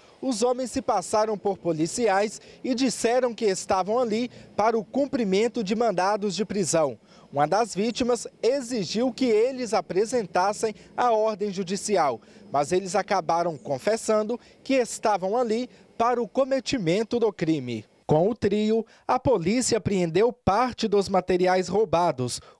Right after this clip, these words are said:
como um relógio e joias. A P M também recolheu com os suspeitos uma pistola calibre trezentos e oitenta, dois carregadores, um revólver calibre trinta e oito,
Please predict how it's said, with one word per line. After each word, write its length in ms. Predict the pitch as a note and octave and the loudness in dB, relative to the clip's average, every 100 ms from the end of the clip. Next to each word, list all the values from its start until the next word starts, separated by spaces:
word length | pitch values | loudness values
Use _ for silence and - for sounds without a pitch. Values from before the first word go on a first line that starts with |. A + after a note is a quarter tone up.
| - | 0
como 340 | E3 D#3 C3 | 2 2 -6
um 60 | B2+ | 0
relógio 720 | F3+ A3 E3+ F#3+ F#3 A3 - | 0 2 2 2 0 -4 -4
e 80 | G#3 | -2
joias. 580 | F3 F3 E3+ C3+ A#2 - - - - | 2 4 4 2 0 -4 -14 -20 -6
A 100 | A#2 | -4
P 140 | A#2+ D#3 | 0 2
M 300 | F3+ A#3 A#3 | 2 0 0
também 380 | A3+ G3+ G3+ G#3 | 0 2 0 2
recolheu 600 | G3+ G#3+ G3 D#3 G3 G#3+ | 0 2 0 2 2 0
com 240 | E3+ D3 | -2 -4
os 80 | C3 | -2
suspeitos 760 | A#3 - - F3+ F3 C#3 C3 - - - | -2 -2 0 0 0 -2 -4 -6 -18 -8
uma 160 | F#3 A3+ | -2 -2
pistola 600 | A3 G3+ - G3+ G#3+ G3 | 0 -4 2 2 4 2
calibre 580 | - F#3 F3 A3+ G#3 G3+ | 2 0 2 0 0 -2
trezentos 600 | - D#3+ C#3 C#3+ - A#2+ | 2 0 2 -2 -2 -4
e 100 | - | 0
oitenta, 640 | F#3 - D#3+ E3 - D#3 - - _ D3 | 0 0 0 0 2 0 0 -16 _ 0
dois 400 | F#3 A#3+ B3 - | 2 2 0 0
carregadores, 1040 | E3 C3+ A#2+ D3+ F#3+ E3 F3 E3+ F3+ - - - - | 0 2 0 2 2 2 2 0 -2 -6 -12 -20 -6
um 120 | A#3+ | -2
revólver 760 | B3 A3+ B2 D3 G#3 G#3 G#3 F#3 | 2 2 2 0 0 0 -2 0
calibre 640 | G#3 F3+ D3+ G#3+ A#3+ G3 | 0 2 2 0 0 -2
trinta 460 | F3 E3+ G#3 B3+ F#3 | 0 -2 -4 -2 0
e 120 | C#3 | 2
oito, 440 | C#3 E3 E3 F#3 | 2 2 0 -2